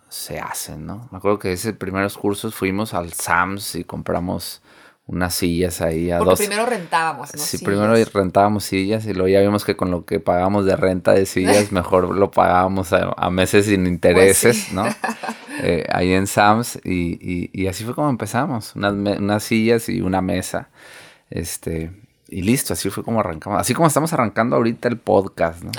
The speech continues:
Speaker 1: Con lo que
Speaker 2: Ándale.
Speaker 1: tenemos, con lo que
Speaker 2: Ujú.
Speaker 1: tenemos a la mano, este, con los recursos con los que contamos, em, y pues es bonito, es bonito haber, eh, eh, visto crecer, ¿no? La organización, eh, es bonito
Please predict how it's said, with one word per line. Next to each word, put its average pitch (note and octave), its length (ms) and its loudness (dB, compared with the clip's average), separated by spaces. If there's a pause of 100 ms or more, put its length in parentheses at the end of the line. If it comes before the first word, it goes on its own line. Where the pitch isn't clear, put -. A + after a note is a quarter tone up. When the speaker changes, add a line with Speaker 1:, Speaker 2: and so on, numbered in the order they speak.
Speaker 1:
Con A2+ 140 2
lo A2+ 60 0
que - 60 -4
Speaker 2:
Ándale. G#2+ 120 -4
Speaker 1:
tenemos, G#2 640 -2
con F2+ 160 -10
lo F2 60 -8
que F2+ 80 -8
Speaker 2:
Ujú. F#2 60 -10
Speaker 1:
tenemos F#2+ 300 -6
a G2 60 -6
la F2+ 100 -2
mano, F#2 380 -4 (540)
este, - 480 -10
con E2+ 200 -4
los D#2+ 140 -6
recursos G2 460 -4
con A2 120 -4
los F#2 120 -8
que E2 100 -8
contamos, G2+ 720 0 (580)
em, E2+ 640 0 (840)
y G2+ 80 -4
pues G#2+ 220 -2
es B2+ 100 2
bonito, F3 360 -4 (320)
es G2+ 140 -4
bonito A2+ 480 6
haber, F#2 340 6
eh, - 100 -2 (400)
eh, E2+ 560 -4
visto F2 360 -4
crecer, F2 500 0 (300)
¿no? - 280 -16 (100)
La E2 120 -8
organización, F2 920 -2 (420)
eh, F2 460 -2
es F#2 160 -4
bonito G2 800 4